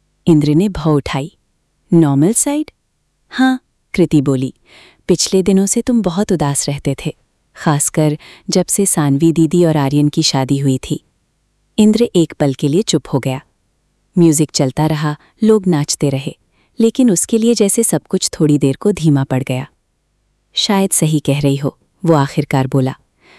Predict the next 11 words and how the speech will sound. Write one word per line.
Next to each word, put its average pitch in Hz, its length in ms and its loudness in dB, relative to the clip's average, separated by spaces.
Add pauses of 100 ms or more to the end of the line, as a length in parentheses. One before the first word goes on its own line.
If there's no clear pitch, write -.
(260)
"मैं 170 140 4
अंदर 151 240 2
से 190 180 -2
टूट 147 280 -2
सा 139 180 -2
गया 127 240 -2
था। - 200 -12 (580)
गुस्सा, 147 540 0
जलन, 135 520 2
खालीपन, 131 760 0 (240)
सब - 200 -4